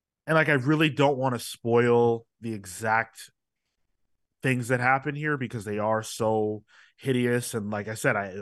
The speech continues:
I had a very visceral reaction that I think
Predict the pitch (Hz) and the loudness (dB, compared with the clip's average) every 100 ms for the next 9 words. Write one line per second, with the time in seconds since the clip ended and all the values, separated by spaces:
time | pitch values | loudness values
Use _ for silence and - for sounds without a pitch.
0 | 95 113 104 90 110 117 98 113 - 113 | -8 -6 -6 -2 0 0 -2 -6 -4 -4
1 | 104 101 104 113 - 135 131 - _ _ | -2 -2 -4 -4 -8 -12 -12 -18 _ _
2 | _ 110 104 104 101 - 127 117 110 | _ -4 -2 -2 -4 -2 0 0 -4